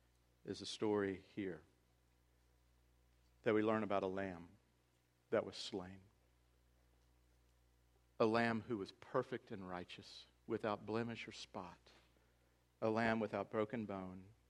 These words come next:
A lamb who was set apart. And that Christ determined it was at the Passover feast that he would explain his redemptive story. He said, "This isn't just bread, this is my body,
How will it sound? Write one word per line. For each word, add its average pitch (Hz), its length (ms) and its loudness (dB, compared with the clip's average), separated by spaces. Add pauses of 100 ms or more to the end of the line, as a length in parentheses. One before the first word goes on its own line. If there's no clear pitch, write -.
(420)
A 107 60 -2
lamb 110 320 2
who 110 140 0
was 101 120 -2
set 107 260 0
apart. 101 440 -8 (680)
And 135 100 6
that 123 100 4
Christ 139 400 4
determined 123 520 -2
it 107 80 2
was 113 120 -10
at 120 120 -4
the - 60 -14
Passover 98 720 -6
feast - 560 -14 (520)
that 117 100 -2
he 117 100 2
would 110 140 0
explain 101 640 -4 (320)
his 107 260 2
redemptive 98 480 -2
story. 95 520 -8 (500)
He 120 80 -4
said, 117 180 2
"This 113 200 0
isn't 120 220 -4
just 117 220 -4
bread, 104 280 4
this 104 180 -4
is 107 100 -8
my 98 140 -8
body, 87 520 -12